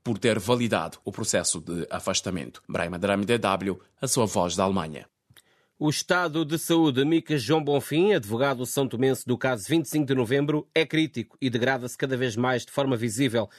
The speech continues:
Speaker 2: É o que diz o seu advogado, Carlos Semedo,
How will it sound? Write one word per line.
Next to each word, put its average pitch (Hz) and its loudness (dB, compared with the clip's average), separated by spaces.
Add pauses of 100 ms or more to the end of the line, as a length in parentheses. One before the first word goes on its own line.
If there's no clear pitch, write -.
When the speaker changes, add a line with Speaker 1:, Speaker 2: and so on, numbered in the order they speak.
(200)
Speaker 2:
É 123 2
o 120 0
que 107 -14
diz 120 -4
o 107 -10
seu 127 2
advogado, 120 -2
Carlos 120 -4
Semedo, 135 2